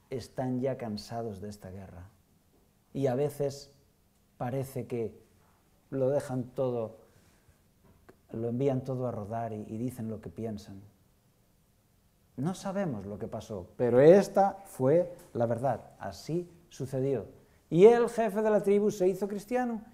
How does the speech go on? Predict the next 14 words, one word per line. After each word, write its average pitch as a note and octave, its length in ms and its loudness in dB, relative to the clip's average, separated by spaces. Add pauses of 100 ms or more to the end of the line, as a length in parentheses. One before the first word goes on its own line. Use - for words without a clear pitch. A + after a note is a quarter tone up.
y F#3 100 -2
se G3 120 -6
bautizó, G3 640 -2 (220)
y C3 100 0
muchos F3+ 360 2
más F#3 220 -4
en F3 100 -6
esa D#3 160 -8
tribu, F3+ 320 0 (180)
y D#3 80 2
el C#3+ 80 4
Evangelio E3 580 0 (160)
sigue D#3 420 -4
progresando C3 800 -4